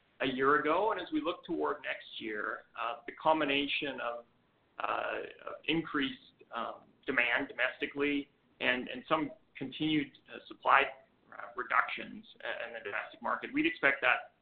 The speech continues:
uh, domestic, or the exports will decline. And so probably in the range of a million ton decline in Chinese exports, uh, of urea in, uh, twenty twenty-one.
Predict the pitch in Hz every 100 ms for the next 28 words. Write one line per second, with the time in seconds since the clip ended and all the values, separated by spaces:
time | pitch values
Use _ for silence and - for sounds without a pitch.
0 | _ _ _ 120 113 110 - 120 123 123
1 | 123 - 123 120 - 123 135 - 135 120
2 | - 113 113 113 110 110 123 165 - -
3 | - - - - _ - 151 156 151 135
4 | 117 120 127 131 127 120 131 127 123 131
5 | 127 127 - 120 123 120 - 117 117 117
6 | 113 117 - 123 127 - - - _ _
7 | _ _ - 110 - - - 120 117 120
8 | 131 131 - 120 120 - - - 113 -
9 | 139 131 131 127 113 113 -